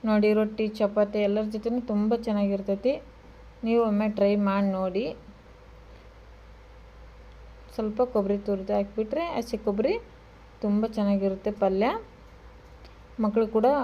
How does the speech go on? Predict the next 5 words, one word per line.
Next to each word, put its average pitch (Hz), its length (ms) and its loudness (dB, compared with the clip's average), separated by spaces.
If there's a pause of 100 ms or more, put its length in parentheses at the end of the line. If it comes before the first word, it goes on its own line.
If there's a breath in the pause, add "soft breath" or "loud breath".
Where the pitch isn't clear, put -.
(300)
ಇಷ್ಟಪಟ್ಕೊಂಡು 220 640 -4
ತಿಂತಾರೆ. 214 480 2 (2000)
ನೋಡಿ, 208 240 2
ಈ 202 100 2
ರೀತಿ 196 320 -4